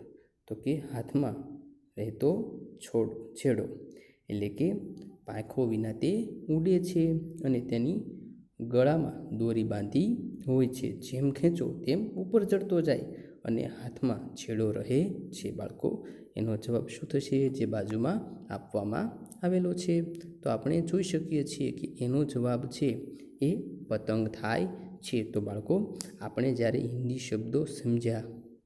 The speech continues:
વિચારીને લખા, લખ્યા, એટલે આપણને એનો અર્થ ખબર પડે છે.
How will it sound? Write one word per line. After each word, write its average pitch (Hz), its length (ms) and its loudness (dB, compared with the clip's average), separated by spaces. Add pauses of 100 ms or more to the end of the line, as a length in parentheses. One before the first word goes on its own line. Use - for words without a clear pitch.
(720)
વિચારીને 110 800 2 (200)
લખા, 117 420 0 (180)
લખ્યા, 139 380 2 (680)
એટલે 135 480 2 (140)
આપણને 123 300 2
એનો 120 180 2
અર્થ 120 340 0
ખબર 123 320 4 (300)
પડે 160 240 6
છે. 151 200 0